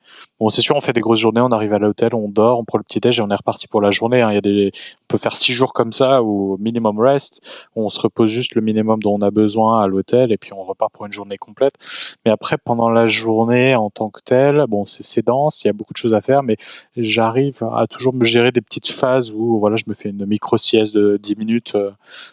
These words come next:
ce genre de choses. Et ouais, le fait que je vole pas de nuit, bah, je trouve que mon rythme, euh, sur le long terme, euh, est préservé, et ce qui n'était pas le cas avant. Donc, euh,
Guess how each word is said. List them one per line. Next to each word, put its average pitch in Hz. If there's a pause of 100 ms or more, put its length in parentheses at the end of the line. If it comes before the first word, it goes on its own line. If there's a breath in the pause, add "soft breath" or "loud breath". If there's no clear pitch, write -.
(160)
ce 113
genre 104
de 107
choses. 143
Et 107
ouais, 101
le 101
fait -
que 113
je 101
vole 110
pas 117
de 113
nuit, 120
bah, 101 (320 loud breath)
je -
trouve -
que -
mon 107
rythme, 113
euh, 95 (360)
sur -
le 110
long 107
terme, 123
euh, 98
est 107
préservé, 107 (180)
et 104
ce -
qui -
n'était 110
pas 104
le 101
cas 107
avant. 101
Donc, 98
euh, 98